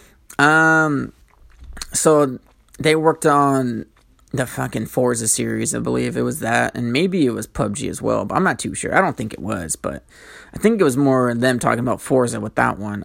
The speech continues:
Uh, there was another studio called The Initiative. Don't know what that was, and I forgot exactly any games that he even explained with that. I don't know if he, if he even did, but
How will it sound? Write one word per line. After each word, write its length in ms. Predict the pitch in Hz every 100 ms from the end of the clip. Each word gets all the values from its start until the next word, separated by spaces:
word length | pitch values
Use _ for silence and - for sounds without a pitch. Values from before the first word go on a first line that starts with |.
| -
Uh, 300 | 123 123 123
there 100 | 123
was 100 | 123
another 200 | 143 175
studio 320 | - 170 165
called 260 | 156 151 143
The 100 | 123
Initiative. 720 | 110 110 135 180 190 196 196 _ _ _ _ _ - - _ _ _ -
Don't 240 | 156 185 214
know 120 | 202
what 360 | 143 160 -
that 200 | 160 160
was, 640 | 147 147 170 175 156 - -
and 160 | 139 135
I 60 |
forgot 420 | 131 135 113 180 185
exactly 800 | 143 135 131 - 151 135 113 - _ -
any 240 | 127 139 139
games 460 | 127 123 151 151
that 100 | 123
he 60 | 131
even 300 | 131 113 - _ _ -
explained 500 | 120 - - 117 170
with 100 | 185
that. 160 | 208 180
I 80 | 165
don't 140 | 214
know 80 | 151
if 100 | -
he, 100 | -
if 360 | - 127 131
he 120 | - 117
even 280 | 113 80
did, 380 | 71 90 165 -
but 280 | 113 -